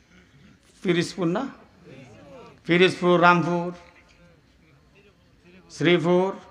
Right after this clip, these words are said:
এই এলাকার মধ্যে নাই? বেয়াইদর আছে? তাইলে যেদি নামাজের আজান দিছে, মসজিদে যাওয়ার কথা, মসজিদও যায় না,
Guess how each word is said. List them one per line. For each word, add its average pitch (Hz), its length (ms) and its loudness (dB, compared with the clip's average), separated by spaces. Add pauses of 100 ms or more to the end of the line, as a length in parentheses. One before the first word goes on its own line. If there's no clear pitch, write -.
(920)
এই 147 100 -2
এলাকার 156 340 2
মধ্যে 156 220 0
নাই? 175 200 -4 (1300)
বেয়াইদর 143 460 4 (1400)
আছে? 143 520 4 (1120)
তাইলে 143 460 2
যেদি 143 760 -2
নামাজের 175 640 2
আজান 180 480 0
দিছে, 143 440 -2
মসজিদে 143 380 -2
যাওয়ার 139 240 0
কথা, 120 360 -8 (480)
মসজিদও 160 480 -2
যায় 127 220 -4
না, 113 220 -8